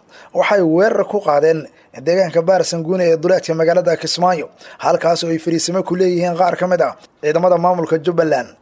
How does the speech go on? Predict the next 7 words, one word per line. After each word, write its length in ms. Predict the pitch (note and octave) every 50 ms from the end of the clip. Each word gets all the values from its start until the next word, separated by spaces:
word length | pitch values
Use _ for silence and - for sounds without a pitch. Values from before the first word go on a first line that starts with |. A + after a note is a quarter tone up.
| _ _ _ _ _ _ _ _ _ _ _ _ - - _ _ B2+
Diriyaanka 400 | D3+ D3+ E3+ F#3+ F#3 E3+ D3+ D3
hubka 240 | D#3+ E3+ D#3 E3 E3+
la 80 | E3+
isweydaarsanayay 760 | E3 D#3+ E3 E3+ E3+ E3+ F3 E3 - F#3 F#3+ F#3 F3 F3 F3 E3+ E3 E3 E3+
ayaa 80 | E3
laga 200 | E3+ F3+ F#3 G3 F#3+
maqlayay 460 | F3+ F3 D#3+ D3+ D#3 E3 E3+ E3 D#3